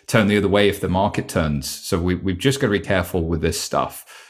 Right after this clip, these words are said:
But Peter, do you think they're being sort of treated more harshly than other players because they are that poster child, because they have broken some barriers in some ways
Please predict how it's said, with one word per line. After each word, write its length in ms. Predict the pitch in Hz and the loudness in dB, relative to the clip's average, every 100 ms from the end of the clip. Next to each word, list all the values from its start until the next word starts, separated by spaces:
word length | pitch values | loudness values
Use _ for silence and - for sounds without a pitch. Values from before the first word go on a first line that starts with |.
| - | -2
But 440 | 147 131 131 - | 0 0 -6 -4
Peter, 200 | 170 170 | 0 0
do 200 | 151 135 | 0 2
you 120 | 156 | 2
think 260 | 180 196 156 | 0 -2 0
they're 120 | 165 | -2
being 540 | 139 147 135 131 113 - | 0 0 2 2 0 0
sort 180 | 131 | -2
of 120 | 113 - | -2 -4
treated 500 | - 135 117 120 110 | -2 0 2 0 2
more 200 | 110 107 | 2 4
harshly 380 | 113 113 117 | 2 0 0
than 160 | 101 104 | 0 0
other 140 | 101 | 0
players 400 | 95 110 104 98 | 0 2 2 2
because 300 | - 98 98 | 0 -4 -4
they 120 | - 101 | 2 4
are 180 | 117 | 4
that 220 | 107 85 71 | 4 0 -2
poster 300 | 87 - 87 | -4 -2 -2
child, 360 | 95 85 82 | 2 2 0
because 280 | 85 82 90 | -4 -8 -4
they 80 | 101 | 0
have 260 | 95 95 | 0 0
broken 340 | - 90 - 87 | 0 0 0 -4
some 200 | - 80 | -2 0
barriers 420 | 80 78 76 78 | 0 2 0 -2
in 80 | 76 | -4
some 220 | - 80 | -2 -2
ways 420 | 78 78 67 - | 0 0 -2 -6